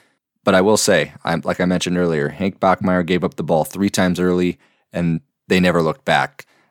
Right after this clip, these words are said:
I don't think that's gonna be the case with Jake Haener on the other side. I've loved him in his career there at Fresno. He was thirty-six of forty-two last week. His main targets are back this year, Jalen Cropper, Josh Kelly. It's gonna be hot in Fresno.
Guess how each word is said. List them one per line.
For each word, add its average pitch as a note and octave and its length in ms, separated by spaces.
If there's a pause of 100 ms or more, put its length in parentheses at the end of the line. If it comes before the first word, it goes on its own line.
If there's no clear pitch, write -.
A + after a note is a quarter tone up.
I - 60
don't A2 100
think G#2+ 140
that's A2 180
gonna G#2+ 140
be F#2+ 100
the F2 80
case F2+ 320
with E2+ 120
Jake F2 220
Haener E2 380
on D2+ 80
the D#2 100
other D2+ 160
side. D2+ 460 (220)
I've E2+ 200
loved F#2+ 280
him G2 240
in F2+ 180
his F2+ 200
career F#2 400
there F2 180
at - 80
Fresno. F2 680 (420)
He G2 140
was F2 180
thirty-six A2+ 500
of G2+ 100
forty-two G2+ 480
last F2+ 340
week. F#2 400 (220)
His E2 160
main F2+ 200
targets G2+ 440
are G2 60
back F#2+ 280
this F#2+ 220
year, F#2 160
Jalen D#2+ 340
Cropper, F2+ 420
Josh C#2+ 320
Kelly. F#2 480 (380)
It's - 120
gonna F2+ 120
be D#2 120
hot G2 280
in F#2+ 100
Fresno. F#2+ 640